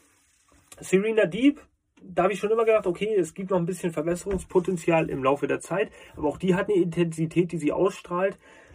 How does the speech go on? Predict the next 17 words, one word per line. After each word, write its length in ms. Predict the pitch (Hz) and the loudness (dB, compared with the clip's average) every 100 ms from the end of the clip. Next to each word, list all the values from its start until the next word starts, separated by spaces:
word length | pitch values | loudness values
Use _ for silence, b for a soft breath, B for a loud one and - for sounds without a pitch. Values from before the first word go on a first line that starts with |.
| B | B
Äh, 220 | 131 131 | 4 4
Toni 300 | - 156 170 | 4 4 4
Storm 280 | 165 160 175 | 4 4 6
brauchen 260 | 151 156 | 4 4
wir 60 | 156 | 2
nicht 140 | 151 | 0
sagen, 280 | 139 143 165 | 0 0 0
vom, 220 | 160 143 | -2 -6
vom 160 | 131 139 | -6 -8
Charakter 420 | 135 131 160 185 | -6 -6 -4 -4
her 220 | 156 160 | 0 2
und 80 | 147 | 2
auch 220 | 127 160 | 2 0
vom 220 | 160 147 151 | 0 -4 -2
In-Ring-Style, 680 | 160 165 156 - 139 135 131 | 0 2 0 -4 -2 0 -2
äh, 600 | - - - - - 135 | -6 -8 -8 -8 -8 -2
richtig 320 | 165 - | -2 -2